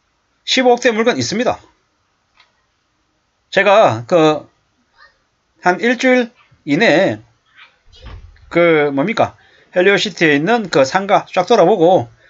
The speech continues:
거기 뭐야? 얼마 얼마 이렇게 나와 있는지 그거 있잖아요. 찍어가지고 한번 올려드려 볼게요.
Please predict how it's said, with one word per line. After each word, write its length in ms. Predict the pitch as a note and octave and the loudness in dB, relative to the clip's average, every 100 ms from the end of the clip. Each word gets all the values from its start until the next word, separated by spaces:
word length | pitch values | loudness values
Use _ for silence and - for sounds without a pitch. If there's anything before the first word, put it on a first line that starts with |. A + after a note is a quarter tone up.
| _ | _
거기 380 | F3+ F3 F3 E3 _ - | -2 0 0 -2 _ -6
뭐야? 360 | C#3 D3 G#2 - _ - | 0 0 -2 -8 _ -4
얼마 220 | F#3+ A3 | 0 2
얼마 260 | F#3 F3+ E3+ | 4 4 2
이렇게 200 | D#3+ C#3+ | 0 0
나와 180 | A#2+ | 2
있는지 260 | D#3+ D#3+ D#3 | 2 0 -2
그거 160 | D3+ E3 | -2 -2
있잖아요. 460 | D#3+ D3+ E3 F3 - | -2 0 0 -4 -10
찍어가지고 580 | A#3 G3+ C3+ D3 F#3+ C3 | -10 -2 0 0 -2 -4
한번 200 | C#3+ F3 | -2 0
올려드려 320 | B3 D3 E3+ | 0 0 -2
볼게요. 340 | B2 - B2+ | -4 -8 -12